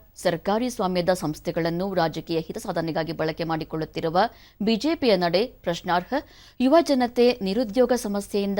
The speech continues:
ಕಂಗಾಲಾಗಿದ್ದು, ಸರ್ಕಾರಿ ಹಾಗೂ ಖಾಸಗಿ ವಲಯಗಳಲ್ಲಿ ನಿರೀಕ್ಷಿತ ಪ್ರಮಾಣದ ಉದ್ಯೋಗ ಸೃಷ್ಟಿಯಾಗಿಲ್ಲ, ಮೂಲ ಸೌಕರ್ಯಗಳ ಕೊರತೆ ಕಾಡುತ್ತಿದೆ ಎಂದು ಆರೋಪಿಸಿದರು. ಕಾಂಗ್ರೆಸ್ ನೇತೃತ್ವದ ಸರ್ಕಾರ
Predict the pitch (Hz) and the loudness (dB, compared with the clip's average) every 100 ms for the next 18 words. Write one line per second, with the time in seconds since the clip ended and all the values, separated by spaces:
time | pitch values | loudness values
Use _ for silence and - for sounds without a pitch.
0 | 208 - 170 170 175 175 170 175 196 202 | -2 -2 -2 2 2 2 0 0 2 0
1 | - - - 190 180 - 214 247 262 - | -4 -20 -4 0 0 4 4 6 2 2
2 | 247 240 302 - 175 175 277 294 226 175 | 2 2 -6 -4 -2 -2 -4 -2 0 0
3 | 170 165 175 233 190 - - - 233 311 | 0 -2 -2 -2 -4 -6 -16 -2 0 0
4 | 320 330 247 214 190 180 170 175 180 190 | -2 -2 -2 0 0 0 0 -2 -2 -2
5 | 277 262 214 - 175 - 185 170 156 170 | 0 4 2 2 -6 -4 0 0 0 -2
6 | 277 - - - 233 254 349 311 240 208 | -4 -8 -20 -4 4 6 6 4 4 2
7 | 208 233 214 185 180 180 226 - 214 175 | 2 0 2 0 0 -2 0 -2 0 -2
8 | 170 165 165 165 165 240 - _ 156 165 | -4 -4 -4 -4 -4 -6 -10 _ 0 0
9 | 226 - 240 170 165 165 - _ _ _ | -2 -10 -8 -2 -2 -4 -16 _ _ _
10 | _ _ - 285 311 302 339 330 240 233 | _ _ 6 8 8 4 0 -2 -6 -4
11 | 226 214 208 190 202 196 | -2 0 0 0 2 4